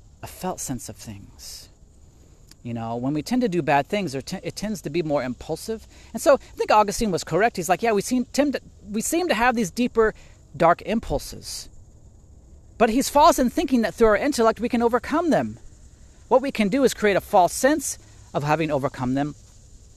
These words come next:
But bam, they come right back and get us in these times 'cause we're not truly protected from them, right? That's First John. <sighs> The whole world is under the power of the evil one.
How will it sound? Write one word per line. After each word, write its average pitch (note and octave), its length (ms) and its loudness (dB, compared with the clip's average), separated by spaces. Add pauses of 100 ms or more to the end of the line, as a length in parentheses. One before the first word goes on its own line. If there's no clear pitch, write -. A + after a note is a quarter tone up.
(140)
But - 160 -12
bam, C3+ 220 -4
they A#2+ 80 -10
come C#3 180 -4
right B2+ 180 -4
back A#2 200 -10
and A#2 100 -8
get A2+ 140 -10
us A2+ 140 -10
in A2+ 80 -10
these A2+ 180 -12
times G#2+ 480 -12 (340)
'cause B2 140 -10
we're B2 100 -2
not A#2+ 200 -2
truly A#2 340 -10
protected D3 420 -12
from F#2+ 260 -16
them, G2 120 -14
right? C#3+ 220 -8 (760)
That's - 180 -2
First - 240 2
John. E3 260 2 (4000)
<sighs> D3 220 -4 (320)
The - 60 -12
whole C#3 220 -4
world D3+ 220 0
is A#2 100 -8
under A2 120 -6
the G#2+ 80 -10
power A2 280 -8
of A2 60 -8
the A2 60 -12
evil B2+ 220 -8
one. F#2+ 240 -10